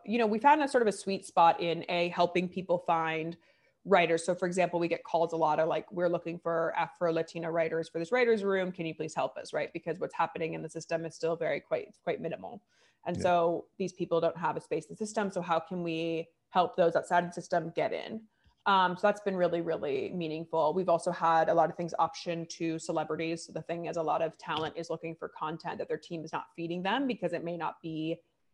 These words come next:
Speaker 1: the highest revenue option.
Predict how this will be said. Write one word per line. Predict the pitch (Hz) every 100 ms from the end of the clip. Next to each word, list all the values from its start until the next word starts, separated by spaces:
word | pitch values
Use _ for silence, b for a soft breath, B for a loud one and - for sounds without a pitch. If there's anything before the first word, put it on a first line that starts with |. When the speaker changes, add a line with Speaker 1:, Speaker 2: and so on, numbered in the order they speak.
| _
Speaker 1:
the | 165 180 165 160
highest | - - 165 160 165 - - 170
revenue | 170 170 165 160 156 160 160 _ _
option. | 170 160 - 269 339